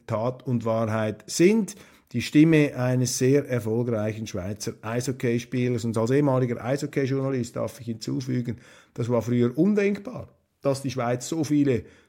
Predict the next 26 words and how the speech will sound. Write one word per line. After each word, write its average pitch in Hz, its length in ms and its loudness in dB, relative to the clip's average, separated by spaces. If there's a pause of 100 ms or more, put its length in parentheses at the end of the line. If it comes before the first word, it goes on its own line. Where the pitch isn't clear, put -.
(100)
Topcracks 165 800 0
in 135 220 2
der, 123 260 6
ähm, 117 400 2
N 131 180 2
H 120 260 0
L, 143 180 -2
also 117 140 -4
in 117 60 -4
der 110 80 -2
North, 113 360 -4 (440)
ähm, 117 320 2
American 117 640 0 (140)
Hockey 139 480 2
League, 131 420 2 (380)
ähm, 123 320 0
äh, 107 880 -12
stellen 151 400 2
konnte, 156 340 2
bereitstellen, 131 720 0
aufbieten 143 640 0
konnte. 131 400 0
Heute 120 280 0
haben 110 220 -2
wir 101 220 -2
einige 113 420 -2